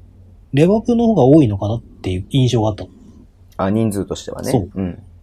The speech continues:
Speaker 2: うん。
Speaker 1: で、でもそれが座ってる席が、あの、
Speaker 2: うん。
Speaker 1: コートの周りと、
Speaker 2: うん。
Speaker 1: あの、し-、い-、指定席っつうの？
Speaker 2: はいはいはい。
Speaker 1: がやたらとすごい多かったから、
Speaker 2: うん。うん。
Speaker 1: その、せっかくレバンガを、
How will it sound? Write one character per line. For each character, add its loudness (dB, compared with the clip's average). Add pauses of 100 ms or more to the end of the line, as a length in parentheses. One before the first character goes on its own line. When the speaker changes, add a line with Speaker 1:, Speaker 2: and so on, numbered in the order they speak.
(140)
Speaker 2:
う -10
ん。 -8
Speaker 1:
で、 -2 (160)
で 0
も 2
そ -2
れ 0
が 2
座 -4
っ -6
て -8
る 0
席 -4
が、 -4 (800)
あ -4
の、 -2
Speaker 2:
う -12
ん。 -14
Speaker 1:
コ 4
ー -8
ト -2
の -2
周 -2
り -4
と、 -6 (760)
Speaker 2:
う -4
ん。 -2
Speaker 1:
あ -4
の、 -4
し-、 -8 (140)
い-、 -2
指 -10 (1080)
定 2
席 -6
っ -20
つ -14
う -14
の？ -14 (720)
Speaker 2:
は -2
い -
は -4
い -10
は -6
い。 -8
Speaker 1:
が 2
や 4
た 0
ら 2
と -2
す -4
ご 0
い 4
多 6
か -6
っ -8
た -18
か -14
ら、 -6
Speaker 2:
う -10
ん。 -16 (640)
う -6
ん。 -8 (160)
Speaker 1:
そ -4
の、 -4 (240)
せ -8
っ -8
か -6
く -2
レ 0
バ -2
ン -2
ガ -2
を、 -4